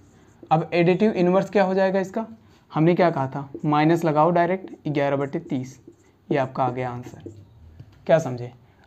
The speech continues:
अब यहीं पर दूसरा अगर कह दिया कि multipli-, मल्टीप्लिटिव इनवर्स अगर पूछ रहा है, तो यहाँ पर इसको निकालने के लिए क्या करना पड़ेगा? कुछ नहीं सर, एक बटे ग्यारह बटे तीस कर देना है और ये हो जाएगा आपका तीस बटे ग्यारह हो जाएगा, ये हो जाएगा आपका आंसर।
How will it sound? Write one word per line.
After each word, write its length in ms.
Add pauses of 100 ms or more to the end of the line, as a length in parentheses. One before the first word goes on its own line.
(140)
अब 300
यहीं 260
पर 140
दूसरा 380
अगर 240
कह 180
दिया 240
कि 100
multipli-, 580 (360)
मल्टीप्लिटिव 580
इनवर्स 340
अगर 180
पूछ 300
रहा 120
है, 240 (360)
तो 60
यहाँ 260
पर 140
इसको 220
निकालने 380
के 60
लिए 120
क्या 140
करना 220
पड़ेगा? 340 (360)
कुछ 200
नहीं 180
सर, 260 (560)
एक 240
बटे 360
ग्यारह 380
बटे 220
तीस 300
कर 180
देना 240
है 240 (380)
और 140
ये 160
हो 140
जाएगा 280
आपका 200
तीस 340
बटे 360
ग्यारह 380
हो 140
जाएगा, 400 (280)
ये 60
हो 120
जाएगा 280
आपका 200
आंसर। 260